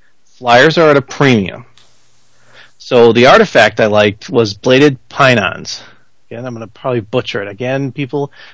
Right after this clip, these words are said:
I'm not an English major. That's why I married a teacher. Um,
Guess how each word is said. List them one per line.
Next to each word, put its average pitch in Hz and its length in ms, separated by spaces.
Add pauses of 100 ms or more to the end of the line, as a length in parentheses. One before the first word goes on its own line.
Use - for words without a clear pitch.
(140)
I'm 110 160
not 117 200
an 160 60
English 151 360
major. 135 560
That's 110 260
why 120 220
I 123 40
married 120 300
a 127 40
teacher. - 680 (520)
Um, 113 600